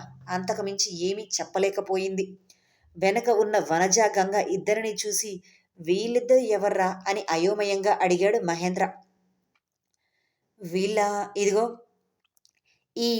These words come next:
గంగ యష్మికి హెల్త్ బాగోలేదు కదా, తన కోసం తీసుకొని వచ్చాను. అలానే ఈ అమ్మాయి పేరు వనజ, తను మన ఇంట్లోనే పని చేసుకొని బ్రతుకుతుంది ఇక నుంచి. నీ కోడలి ఆర్డర్ కాబట్టి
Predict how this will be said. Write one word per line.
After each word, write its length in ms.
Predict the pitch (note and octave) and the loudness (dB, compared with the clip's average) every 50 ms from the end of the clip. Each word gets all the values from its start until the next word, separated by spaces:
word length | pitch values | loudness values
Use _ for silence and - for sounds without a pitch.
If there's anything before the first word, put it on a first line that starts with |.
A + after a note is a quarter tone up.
| G3+ F#3 E3 D#3 | -2 -4 -4 -2
గంగ 260 | E3+ F#3+ F#3+ G#3+ B3 B3 - G#3 | -2 0 0 2 2 2 2 2
యష్మికి 480 | F#3+ F#3 - - A3 A3+ A3+ - A3+ G3+ F#3 | 2 2 0 0 -2 -4 -4 -2 -2 -2 -2
హెల్త్ 360 | E3+ E3+ F3 F#3+ G#3 G#3 B3 | -2 0 0 0 2 2 2
బాగోలేదు 500 | A3 G3+ F#3+ F#3 G#3 G#3+ G#3 G3 F#3 F#3 | 4 4 4 4 4 2 2 2 0 0
కదా, 260 | - F3+ F3 F#3 F#3 F3+ - - - - - _ _ | -2 0 0 0 0 0 -4 -8 -14 -20 -20 _ _
తన 200 | _ E3 D#3+ F3 | _ -4 -2 -2
కోసం 320 | F#3 F3+ G#3+ A3 - C4+ B3+ | 0 0 0 0 0 -2 -4
తీసుకొని 440 | B3 A#3+ A3+ G#3 - - A#3+ A#3 A#3 | -4 -4 -4 -4 -2 -2 0 0 2
వచ్చాను. 420 | G#3+ G#3+ G#3 G#3 - G#3+ G#3 A3 A#3+ A3+ - - - _ _ _ _ _ | 0 0 0 2 0 0 0 -2 -6 -8 -14 -20 -20 _ _ _ _ _
అలానే 340 | G#3+ A3 A3+ A#3 A#3+ B3+ B3+ B3 A#3+ | 2 4 6 6 4 4 2 0 -2
ఈ 160 | A#3 - G#3+ | -2 -2 0
అమ్మాయి 320 | A3 G#3 G#3 G#3+ A3+ A#3+ A#3 | 0 0 0 2 0 0 2
పేరు 240 | A#3 A#3 A#3 A#3 A3 | 4 4 4 6 4
వనజ, 340 | F#3 E3+ F3 F#3+ F#3+ G3 G3 G3 G3 - - - _ _ _ _ | 2 2 2 2 2 2 0 0 0 -4 -12 -20 _ _ _ _
తను 200 | - A#3+ A#3+ G#3+ | 0 0 0 0
మన 260 | F3 D#3 E3 F3 G#3 A3+ A#3 | -2 -2 0 0 0 0 0
ఇంట్లోనే 400 | A3+ A3 G#3 A3+ A3+ A3+ A#3 A#3 | -2 -4 -2 -2 -2 0 0 -4
పని 260 | - - F#3+ F#3 G#3 | -2 -2 -2 -2 0
చేసుకొని 440 | F#3+ G#3+ G#3+ G3+ - - G#3+ G#3+ G#3+ | 0 -2 -2 -2 -2 -4 -6 -6 -4
బ్రతుకుతుంది 580 | F3+ E3+ F3 F3 F#3 F#3 G3 F#3+ G3+ G3 G#3 | -2 -2 -2 -2 -2 -4 -6 -8 -6 -8 -8
ఇక 240 | - - F#3 F3+ - | -6 -6 -6 -4 -4
నుంచి. 340 | F#3+ F#3+ G3 F#3+ F#3 - F#3+ F#3+ - - - - - - _ _ _ - | -2 -2 -2 -4 -4 -4 -6 -8 -10 -16 -20 -20 -20 -20 _ _ _ -18
నీ 360 | D3+ D#3 D#3+ D#3+ F3 F#3+ G#3+ | -14 -10 -6 -4 -2 -2 -2
కోడలి 480 | G3+ - G#3+ G#3+ A3 A#3 B3 B3+ B3+ B3 | -2 0 2 2 4 4 4 4 2 2
ఆర్డర్ 400 | G3 G3 G3 G3 G3+ G#3+ - - - _ _ _ _ _ _ | 0 -2 0 2 0 0 0 0 -8 _ _ _ _ _ _
కాబట్టి 420 | - B3+ B3+ B3+ B3+ B3+ - C4+ | 2 4 6 6 4 4 0 -4